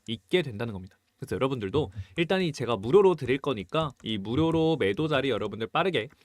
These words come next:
받아가셔가지고 변동성이 정말 강력하게 오는 구간에서 꼭 매도하셔야 된다, 좀 말씀을 드리도록 할게요. 그리고 제가 소통방에서도 계속적으로 말씀을 드릴 거예요.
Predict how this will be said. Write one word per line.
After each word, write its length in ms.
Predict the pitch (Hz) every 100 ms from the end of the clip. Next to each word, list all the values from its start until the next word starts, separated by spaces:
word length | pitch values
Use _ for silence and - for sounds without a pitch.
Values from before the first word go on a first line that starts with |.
| _
받아가셔가지고 920 | - 107 110 101 143 127 120 160 143 - - -
변동성이 960 | 156 180 226 254 233 240 226 220 220 196
정말 380 | 151 135 185 180
강력하게 640 | 135 135 180 - 180 175
오는 320 | 160 117 135
구간에서 680 | 127 113 143 131 120 175 208 - _ -
꼭 200 | 220 175
매도하셔야 1120 | 190 127 127 135 - _ - 165 - 170 185
된다, 440 | 165 147 120 113 156
좀 100 | 131
말씀을 540 | 98 92 120 120 120
드리도록 600 | 117 101 104 107 185 202 _ _
할게요. 500 | - 226 170 107 139 - _ _
그리고 160 | 180 190
제가 120 | 175
소통방에서도 920 | - 233 233 226 214 202 196 196 190
계속적으로 420 | - - 160 156
말씀을 600 | 117 107 - 135 135 131
드릴 240 | - 156 226
거예요. 440 | 180 139 98 143